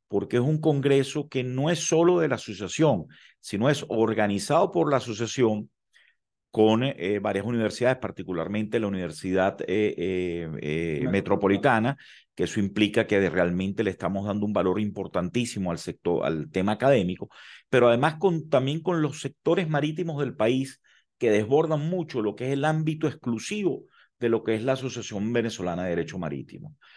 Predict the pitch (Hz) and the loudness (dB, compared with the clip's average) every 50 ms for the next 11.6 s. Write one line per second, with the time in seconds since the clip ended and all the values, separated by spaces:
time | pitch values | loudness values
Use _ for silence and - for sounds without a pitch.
0 | - - - - - _ - 98 107 107 104 - 135 113 120 127 127 127 127 123 | -20 -20 -20 -20 -12 _ 2 4 4 4 4 4 2 4 4 6 6 6 6 6
1 | 120 117 117 113 113 113 120 123 127 127 123 117 113 104 - 104 95 95 - - | 6 6 6 6 6 6 6 6 6 6 6 4 4 2 0 -4 -4 -4 -2 -4
2 | 104 98 92 92 98 104 110 117 120 - - 104 - - 95 87 98 113 117 113 | -2 -2 0 4 4 4 4 4 2 0 -2 -4 -2 0 -2 0 0 0 -2 -2
3 | 104 107 101 95 90 85 - - 110 113 113 110 107 110 107 - 113 117 - - | -2 -4 -4 -4 -6 -6 0 4 4 6 6 4 2 0 -2 -2 -4 -4 -4 -2
4 | 117 104 98 101 92 - - - - - - - 95 92 92 - - 95 90 87 | -2 -2 -2 -2 -6 -8 -10 -18 -18 -6 0 2 4 4 4 4 2 2 4 4
5 | 87 98 107 113 117 110 110 107 101 98 101 98 92 - _ - - _ _ _ | 6 6 6 6 6 4 2 2 2 0 0 -4 -6 -10 _ -20 -20 _ _ _
6 | - 101 95 92 95 95 92 95 95 78 - 90 90 85 - - 135 123 123 120 | -2 -2 0 0 0 -2 -2 -2 -4 -4 -4 -4 -4 -2 -2 0 2 4 4 4
7 | 117 107 104 104 104 101 104 _ _ _ - _ - - 107 107 101 107 - 143 | 2 2 2 0 0 -2 -2 _ _ _ -20 _ -12 -8 -6 -6 -6 -4 -2 0
8 | 139 135 139 139 185 180 170 151 - - 170 160 - - 127 123 120 - - 151 | 2 2 2 2 0 0 0 -2 -2 -4 -4 -4 -2 -2 -2 -2 -2 -6 -4 -4
9 | 147 160 165 151 151 151 135 - - - 113 120 135 139 135 151 143 131 131 123 | -2 -2 -2 -4 -4 -6 -8 -8 -6 -4 -4 -4 -4 -4 -6 -8 -8 -10 -10 -10
10 | - - 127 120 - - 135 123 - - 113 107 104 - 104 101 104 110 135 147 | -8 -6 -4 -4 -2 0 -2 0 2 0 0 0 0 0 0 0 0 0 0 0
11 | 151 143 135 127 113 98 - 78 98 95 90 | 2 2 2 0 0 -2 -2 -2 -2 -2 -2